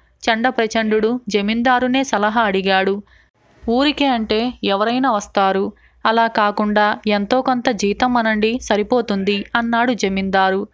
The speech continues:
ఆ విధంగానే చండ ప్రచండుడు నెలకు వరహా జీతం ఇవ్వగలిగిన వాడినే శిష్యుడిగా తీసుకుంటానని అన్నాడు. దానితో ఆయన శిష్యుల సంఖ్య వంద నుంచి ఇరవైకి పడిపోయింది.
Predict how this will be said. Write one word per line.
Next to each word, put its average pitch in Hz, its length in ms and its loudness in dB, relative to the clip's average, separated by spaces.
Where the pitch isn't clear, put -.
ఆ 214 140 4
విధంగానే 247 580 0
చండ 220 340 -2
ప్రచండుడు 214 800 0
నెలకు 214 360 0
వరహా 208 400 2
జీతం 233 420 -2
ఇవ్వగలిగిన 233 540 0
వాడినే 202 560 0
శిష్యుడిగా 226 760 0
తీసుకుంటానని 240 760 0
అన్నాడు. 190 540 0
దానితో 247 420 2
ఆయన 240 320 0
శిష్యుల 240 400 -2
సంఖ్య 220 580 0
వంద 208 260 0
నుంచి 214 540 -2
ఇరవైకి 226 380 0
పడిపోయింది. 196 800 -4